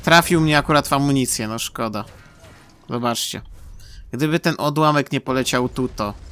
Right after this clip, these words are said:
żyłbym dalej. Wystarczyło się nie zatrzymywać, powiecie, i jechać dalej, tak? I jakbym miał przeładowane, żebym na niego wyjechał. No, też tak można było zrobić.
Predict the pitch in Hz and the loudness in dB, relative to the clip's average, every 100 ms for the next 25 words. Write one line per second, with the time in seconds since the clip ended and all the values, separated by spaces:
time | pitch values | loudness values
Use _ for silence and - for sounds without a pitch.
0 | - 123 170 165 143 143 127 117 104 - | -8 0 2 2 0 0 2 2 0 -6
1 | - - - - - - - - - - | -16 -20 -20 -18 -18 -18 -20 -20 -20 -20
2 | - - - - - - - - - - | -20 -20 -20 -20 -20 -20 -20 -20 -20 -20
3 | - - - - - - - - - 123 | -20 -18 -16 -16 -18 -18 -16 -16 -8 -4
4 | 131 160 139 156 135 156 151 147 - 165 | 0 2 2 2 4 4 4 2 2 4
5 | 147 123 - 120 131 - 131 127 127 135 | 4 2 -2 -2 -2 -2 -2 -2 -2 -2
6 | 123 123 110 104 113 117 - _ _ _ | -2 -2 -2 -6 -8 -10 -14 _ _ _
7 | _ _ - 131 131 127 135 139 131 - | _ _ -4 0 0 0 2 2 2 2
8 | 131 131 135 135 120 123 117 117 113 110 | 2 4 4 2 2 -2 -2 -2 -4 -4
9 | 107 104 - 104 139 247 - 262 214 - | -4 -6 -6 -4 -4 -6 -4 -2 0 0
10 | 160 139 127 127 113 117 113 110 104 98 | 0 0 0 -2 -2 -2 -2 -4 -4 -8